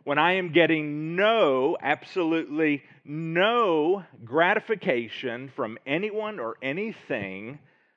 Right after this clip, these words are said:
except for my spouse." Now, this has been,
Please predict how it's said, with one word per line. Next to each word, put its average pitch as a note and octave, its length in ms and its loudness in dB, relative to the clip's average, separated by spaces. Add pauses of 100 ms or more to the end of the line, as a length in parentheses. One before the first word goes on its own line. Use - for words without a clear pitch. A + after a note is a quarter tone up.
(280)
except B2 520 -4
for G#2 280 -6
my G2+ 280 -6 (120)
spouse." - 600 -12 (1000)
Now, B2 80 -8
this F3+ 220 -4
has A#3 160 -8
been, G3+ 420 -4